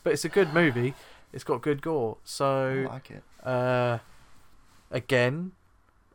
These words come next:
Speaker 1: this
Speaker 2: Thanks for
Speaker 1: is,
Speaker 2: listening.
Speaker 1: uh, Dead is
Speaker 2: Oh,
Speaker 1: Better
Speaker 2: yeah.
Speaker 1: podcast.
Speaker 2: Where can they find you?
Speaker 1: Yeah.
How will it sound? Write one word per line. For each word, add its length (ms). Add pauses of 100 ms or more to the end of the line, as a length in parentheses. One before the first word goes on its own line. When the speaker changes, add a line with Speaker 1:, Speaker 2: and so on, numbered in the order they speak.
Speaker 1:
this 60
Speaker 2:
Thanks 200
for 60
Speaker 1:
is, 60 (200)
Speaker 2:
listening. 100
Speaker 1:
uh, 440 (720)
Dead 180
is 60
Speaker 2:
Oh, 40
Speaker 1:
Better 160
Speaker 2:
yeah. 80
Speaker 1:
podcast. 340
Speaker 2:
Where 100
can 120
they 100
find 320
you? 140 (220)
Speaker 1:
Yeah. 280